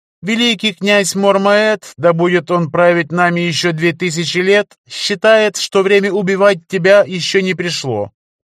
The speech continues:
Ты получил послание, которое тебе должен был доставить старый друг?»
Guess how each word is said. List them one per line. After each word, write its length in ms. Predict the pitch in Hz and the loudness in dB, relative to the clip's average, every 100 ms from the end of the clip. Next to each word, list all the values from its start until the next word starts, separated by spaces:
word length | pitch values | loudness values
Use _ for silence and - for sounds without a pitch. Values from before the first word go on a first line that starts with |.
| _ _ | _ _
Ты 240 | 208 214 | -2 0
получил 600 | 190 202 214 196 220 233 | 0 -2 0 0 -2 -2
послание, 760 | 220 220 - 226 220 208 208 185 | -2 -2 0 2 2 0 -4 -6
которое 360 | - 208 214 202 | -6 -2 0 0
тебе 260 | 190 196 202 | 0 0 2
должен 420 | 196 208 185 190 | 4 2 0 0
был 180 | 202 196 | 2 2
доставить 540 | 196 - 202 196 196 | 0 2 2 4 0
старый 380 | - 196 190 190 | -2 2 2 2
друг?» 400 | 185 202 190 | 0 -2 -4